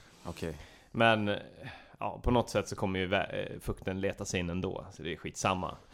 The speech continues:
Speaker 2: Nej, men det är ju lite så att jag tror att det ska finnas typ så här, jackorna ska hålla en viss,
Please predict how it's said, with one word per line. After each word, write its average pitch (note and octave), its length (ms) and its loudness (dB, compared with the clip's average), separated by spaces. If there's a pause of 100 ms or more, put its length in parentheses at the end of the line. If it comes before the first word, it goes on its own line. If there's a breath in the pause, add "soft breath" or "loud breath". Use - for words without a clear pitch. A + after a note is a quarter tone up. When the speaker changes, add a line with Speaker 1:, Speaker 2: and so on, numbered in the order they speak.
(120 soft breath)
Speaker 2:
Nej, A#2 240 4
men A2 240 6
det A2+ 200 4
är B2 120 12
ju B2+ 120 12
lite A2 200 0
så F#2 220 2
att F2+ 140 2
jag F#2+ 140 2
tror A#2 220 6
att G2+ 80 4
det G2+ 60 -4
ska - 160 -2
finnas G#2 420 2
typ - 140 -4
så F#2+ 100 0
här, E2 180 -2 (460 loud breath)
jackorna G#2 540 2
ska - 140 0
hålla A2+ 380 8
en F2+ 220 2
viss, - 520 4